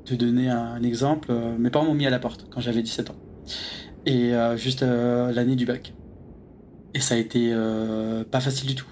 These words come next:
T'as dix-sept ans, tu sais pas ce que c'est que la vie active. Euh, pff, moi, je bossais pas à ce moment-là. Je veux dire, je, je faisais même pas de petits boulots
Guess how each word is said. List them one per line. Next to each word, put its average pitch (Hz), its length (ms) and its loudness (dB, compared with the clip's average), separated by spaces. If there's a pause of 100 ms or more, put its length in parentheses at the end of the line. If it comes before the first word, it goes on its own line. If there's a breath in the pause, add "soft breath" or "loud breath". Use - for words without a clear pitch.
T'as 120 100 2
dix-sept 113 340 -2
ans, 127 520 2
tu 131 120 -10
sais - 140 -12
pas 120 80 -4
ce - 80 -4
que 123 80 -2
c'est 123 120 -4
que - 80 -8
la 117 60 2
vie 107 140 0
active. 131 440 0 (540 loud breath)
Euh, 113 960 2 (580)
pff, - 120 -4 (160)
moi, 120 140 2
je - 80 -6
bossais 110 280 0
pas 135 240 0 (220)
à - 40 -10
ce - 140 -2
moment-là. 127 240 2
Je 127 60 -10
veux 110 80 0
dire, 107 120 -2
je, 107 160 -4
je 107 160 -2
faisais - 300 -2
même 117 160 2
pas 127 100 2
de 123 60 0
petits 120 220 -6
boulots 117 500 0